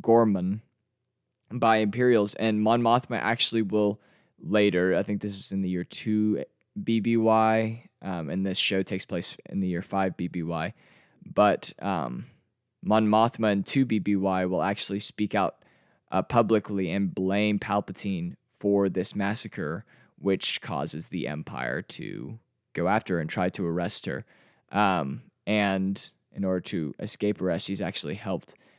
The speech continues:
by the Ghost Crew in Star Wars Rebels episode. Uh, I don't know which season or what episode it is, but it's the episode titled Secret Cargo. So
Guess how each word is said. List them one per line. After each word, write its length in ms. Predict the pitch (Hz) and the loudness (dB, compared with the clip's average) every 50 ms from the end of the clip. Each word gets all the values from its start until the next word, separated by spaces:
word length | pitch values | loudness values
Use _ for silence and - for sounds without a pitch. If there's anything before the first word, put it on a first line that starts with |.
| _ _ | _ _
by 160 | - 92 92 | -2 0 0
the 100 | 87 85 | 0 0
Ghost 380 | 85 80 80 82 80 - - - | -2 0 2 2 2 0 -2 -6
Crew 280 | - - - 65 62 60 | -8 -8 -8 -6 -6 -6
in 100 | 62 67 | -6 -6
Star 240 | - - - 58 | -6 -6 -4 -4
Wars 200 | 53 53 55 - | -4 -4 -4 -4
Rebels 320 | 62 58 60 - 69 65 - - | -6 -6 -6 -6 -8 -10 -10 -10
episode. 460 | - - - - - 52 53 58 - - _ _ _ _ _ _ _ - | -10 -8 -6 -6 -6 -4 -6 -6 -8 -12 _ _ _ _ _ _ _ -6
Uh, 220 | 62 65 62 62 - - _ - | -4 -4 -2 -4 -6 -10 _ -8
I 80 | - 87 | -4 -2
don't 160 | 87 73 65 | -2 -2 0
know 120 | 76 69 69 | 0 -2 0
which 160 | 65 65 64 | 0 -2 -2
season 400 | - - 76 65 65 64 60 62 | -4 -4 -4 -6 -6 -6 -6 -6
or 100 | 62 64 | -6 -6
what 220 | 62 64 64 62 | -6 -4 -4 -4
episode 360 | 58 67 - - - 62 - | -4 -6 -6 -6 -6 -6 -6
it 100 | - - | -6 -8
is, 140 | 57 55 58 | -8 -10 -10
but 120 | - - 67 | -6 -6 -6
it's 200 | - - - - | -6 -6 -8 -6
the 120 | 76 76 | -2 -2
episode 300 | 69 65 - - - - | -2 -2 -2 -6 -6 -6
titled 280 | - - 57 55 - - | -8 -8 -8 -8 -8 -8
Secret 300 | - - - - - - | -10 -10 -8 -10 -12 -10
Cargo. 380 | - - 60 60 - 53 50 50 | -8 -6 -6 -6 -6 -8 -8 -6
So 280 | - - - 64 55 | -4 -4 -2 -4 -4